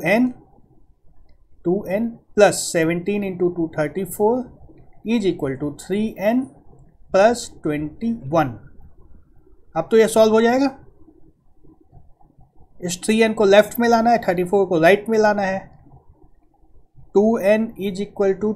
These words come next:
ट्वेंटी वन, यह तो पहले से था। थ्री एन को इधर से इधर लाना है, तो प्लस का यह माइनस हो जाएगा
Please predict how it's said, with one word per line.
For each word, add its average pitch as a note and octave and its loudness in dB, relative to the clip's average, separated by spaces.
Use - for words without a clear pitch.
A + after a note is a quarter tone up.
ट्वेंटी F3+ -2
वन, E3+ 0
यह D#3+ 0
तो F3+ -6
पहले F#3 0
से G#3 -4
था। G#3+ 4
थ्री A3 0
एन A3 2
को A#3 2
इधर G3+ 4
से A3 -4
इधर F#3+ 4
लाना E3+ 4
है, D3 2
तो D#3 -4
प्लस F#3+ 2
का G#3+ 2
यह G3+ 2
माइनस G3 0
हो A3 -2
जाएगा G#3+ 0